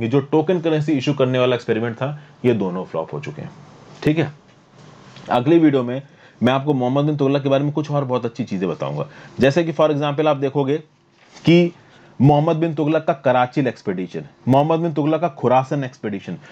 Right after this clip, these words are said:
मोहम्मद बिन तुगलक ने जो एग्रीकल्चरल रिफॉर्म्स किए हैं, इन सब चीज़ों के बारे में बात करेंगे। वैसे मैं आपको एक बात बता दूं, भले ही यहाँ पे पैसों का बहुत नुकसान हो गया था मोहम्मद बिन तुगलक को इस टोकन करेंसी वाले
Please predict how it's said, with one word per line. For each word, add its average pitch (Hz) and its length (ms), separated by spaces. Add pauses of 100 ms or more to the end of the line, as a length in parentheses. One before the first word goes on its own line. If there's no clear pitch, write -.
(140)
मोहम्मद 143 340
बिन 165 160
तुगलक 156 300
ने 165 100
जो 151 140
एग्रीकल्चरल 143 540
रिफॉर्म्स 135 400
किए 110 160
हैं, 101 140
इन 135 80
सब 135 140
चीज़ों 123 220
के 110 100
बारे 98 160
में 95 80
बात 87 160
करेंगे। 90 280 (300)
वैसे 147 240
मैं 175 100
आपको 175 160
एक 127 120
बात 127 160
बता 117 220
दूं, 85 120 (580)
भले 139 260
ही 196 140
यहाँ 185 200
पे 196 120
पैसों 143 460
का 175 100
बहुत 143 280
नुकसान 139 380
हो 135 120
गया 135 120
था 135 100
मोहम्मद 123 380
बिन 123 140
तुगलक 123 380
को 135 80
इस 131 120
टोकन 127 280
करेंसी 113 380
वाले 110 300